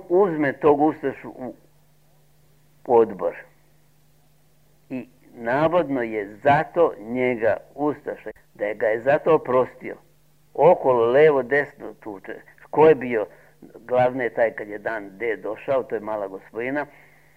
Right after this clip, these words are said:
sve što je bilo školovano, sve što je bilo imućnije i što je bilo po čemu malo sršilo. A, moj otac se ne može smatrati da je bio imućan seljak.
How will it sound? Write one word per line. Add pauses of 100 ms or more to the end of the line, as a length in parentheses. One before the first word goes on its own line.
(520)
sve
što
je
bilo
školovano, (1300)
sve
što
je
bilo
imućnije (1160)
i
što
je
bilo
po
čemu
malo (500)
sršilo. (2250)
A, (220)
moj
otac
se
ne
može
smatrati
da
je
bio
imućan (100)
seljak.